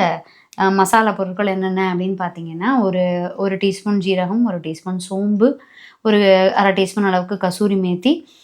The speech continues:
மராட்டி மொக்கு, அன்னாசி மொக்கு, மூணு ஏலக்காய், மூணு கிராம்பு, பட்டை. இதான் நம்ம வந்து ரெகுலரா போடக்கூடிய சில பொருட்கள். இப்போ வந்து நம்ம அந்த வெண்ணெய் உருகும் போது இது வந்து அதுல போட்டுக்கலாம்.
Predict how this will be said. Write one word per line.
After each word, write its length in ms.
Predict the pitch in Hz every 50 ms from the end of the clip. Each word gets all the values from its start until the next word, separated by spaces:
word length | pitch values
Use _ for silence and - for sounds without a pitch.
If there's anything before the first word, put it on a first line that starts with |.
| _ _ -
மராட்டி 420 | 196 202 208 208 226 240 233 233 220
மொக்கு, 280 | 214 208 202 196 -
அன்னாசி 540 | - - 233 202 196 202 208 208 202 - 214
மொக்கு, 320 | 202 190 190 185 - 254
மூணு 320 | 269 254 214 202 202 202 196
ஏலக்காய், 720 | 185 185 185 202 220 220 214 214 220 233 262 277 247 202
மூணு 240 | 185 185 185 180 175
கிராம்பு, 520 | 180 185 180 180 190 208 220 214 240 311
பட்டை. 380 | 320 - - - - _ - 180 - - _ _ _ _ _ _ _ _ -
இதான் 200 | 226 214 226 220
நம்ம 200 | 220 208 202 196
வந்து 380 | 185 185 180 208 226 285 277 240
ரெகுலரா 520 | 190 190 185 202 226 220 214 214 214 214
போடக்கூடிய 800 | 214 196 190 190 190 190 190 180 180 202 240 226 190 175 170 165
சில 220 | 165 - 185 180
பொருட்கள். 580 | 170 175 175 170 170 - - 226 311 349 - _ _ _ _ _ _ _ -
இப்போ 200 | - 233 285 285
வந்து 200 | 262 247 262 277
நம்ம 220 | 277 262 240 226
அந்த 200 | 220 214 208 202
வெண்ணெய் 300 | 196 208 214 233 254 247
உருகும் 320 | 233 226 233 233 233 220
போது 220 | 208 202 202 208 262
இது 160 | 247 208 196
வந்து 180 | 190 190 196 208
அதுல 180 | 196 185 175
போட்டுக்கலாம். 520 | 160 165 180 180 175 175 160 160 185 254